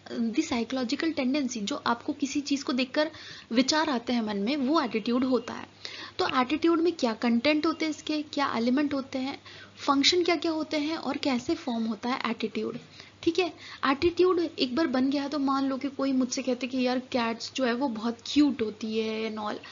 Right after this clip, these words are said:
तो might be मेरा जो attitude है उसको लेकर, अ, change हो जाए, ठीक है? लेकिन इसको क्या कहते हैं? इसको कहते हैं persuasion। अगर कोई मुझे कह रहा है कि यार look at her, कितनी cute है और बहुत ही प्यारी है, चलो ठीक है, मैं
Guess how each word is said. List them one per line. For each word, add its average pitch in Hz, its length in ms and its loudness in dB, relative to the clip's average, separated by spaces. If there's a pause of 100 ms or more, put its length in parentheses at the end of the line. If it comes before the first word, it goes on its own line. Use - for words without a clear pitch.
(280)
तो 370 200 2
might 220 360 2
be 370 160 6
मेरा 320 400 2
जो 330 240 0
attitude 277 500 0
है 302 60 0
उसको 294 260 -4
लेकर, 262 440 0 (460)
अ, 240 140 2
change 269 360 4
हो 220 40 4
जाए, 202 280 -6 (140)
ठीक 294 160 0
है? 330 160 0 (400)
लेकिन 339 260 4
इसको 269 360 0
क्या 330 160 2
कहते 220 280 0
हैं? 247 60 0
इसको 302 160 -2
कहते 277 240 0
हैं 330 140 -12
persuasion। 220 580 2
अगर 233 220 0
कोई 240 200 4
मुझे 233 220 0
कह 226 220 0
रहा 220 100 2
है 233 80 0
कि 233 220 0
यार 220 280 -2 (960)
look 233 220 4
at 220 220 4
her, 214 300 0 (160)
कितनी 233 300 2 (100)
cute 233 380 4
है 220 260 -6
और 220 180 -6
बहुत 226 300 -4
ही 254 60 0
प्यारी 220 360 -2
है, 220 220 -4
चलो 220 320 -4
ठीक 240 300 0
है, - 200 -8
मैं 117 200 -6